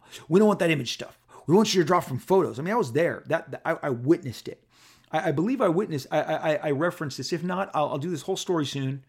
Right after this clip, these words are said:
where I attended San Diego in disguise. Stood next to Eric Larson. He did not recognize me. Stood next to, um,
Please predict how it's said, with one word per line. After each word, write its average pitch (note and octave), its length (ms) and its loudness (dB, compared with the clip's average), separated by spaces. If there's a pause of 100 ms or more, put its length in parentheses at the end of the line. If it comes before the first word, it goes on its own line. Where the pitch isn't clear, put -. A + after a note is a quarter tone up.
(320)
where D3 160 2
I D3 80 4
attended D3+ 640 -4 (320)
San D#3+ 240 -4
Diego D3+ 340 0
in D3+ 60 -4
disguise. - 560 -6 (420)
Stood - 300 2
next E3+ 180 -2
to D#3 80 0
Eric D#3+ 220 2
Larson. F3 260 0
He D#3+ 100 0
did C#3+ 120 -2
not C#3+ 160 -2
recognize F#3 420 -4
me. A3+ 220 -6 (260)
Stood F3 300 4
next D#3+ 440 -4
to, D#3+ 360 0
um, C#3 380 -2